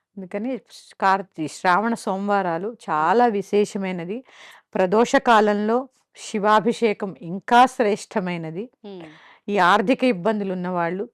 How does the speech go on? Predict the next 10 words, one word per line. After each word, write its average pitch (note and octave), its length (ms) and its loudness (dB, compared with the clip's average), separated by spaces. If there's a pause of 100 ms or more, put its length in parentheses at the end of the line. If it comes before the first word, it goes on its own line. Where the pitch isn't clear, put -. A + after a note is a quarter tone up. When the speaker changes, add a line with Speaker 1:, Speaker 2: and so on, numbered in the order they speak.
(100)
Speaker 1:
ఖచ్చితంగా A#3 880 0
చేసుకోవలసినది G3+ 1120 -6
ఏమైనా F3 360 -6
ఉంది E3 420 -10
అంటే D#3 400 -12 (180)
శివారాధన. C#3 680 -10 (520)
Speaker 2:
ఓకే. D#3+ 380 -20 (640)
ఏ A3+ 140 -2
రకంగా G#3+ 460 -10
చేయొచ్చమ్మా? F3+ 500 -18